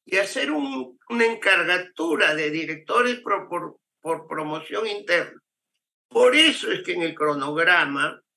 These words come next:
lo que es evaluación en el colegio de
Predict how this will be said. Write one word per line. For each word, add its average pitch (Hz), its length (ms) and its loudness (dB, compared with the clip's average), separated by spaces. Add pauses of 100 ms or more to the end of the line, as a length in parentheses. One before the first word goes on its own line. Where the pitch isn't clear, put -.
(880)
lo 151 280 -2
que 208 200 2
es 202 120 -4
evaluación 180 720 -2
en 190 140 -4
el 160 120 -6
colegio 156 600 -2
de 175 340 -2